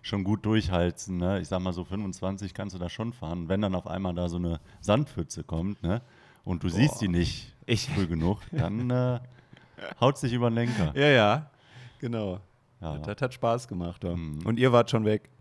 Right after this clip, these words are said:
Speaker 1: Ja.
Speaker 2: <laughs>
Speaker 1: Ich hab noch geschrien, Job.
Speaker 2: Ja, ja, ist
Speaker 1: Du
Speaker 2: klar.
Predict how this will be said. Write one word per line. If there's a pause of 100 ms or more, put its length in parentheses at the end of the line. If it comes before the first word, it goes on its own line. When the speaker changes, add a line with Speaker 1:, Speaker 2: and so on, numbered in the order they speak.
(100)
Speaker 1:
Ja. (360)
Speaker 2:
<laughs>
Speaker 1:
Ich
hab
noch
geschrien,
Job. (540)
Speaker 2:
Ja,
ja, (100)
ist
Speaker 1:
Du
Speaker 2:
klar.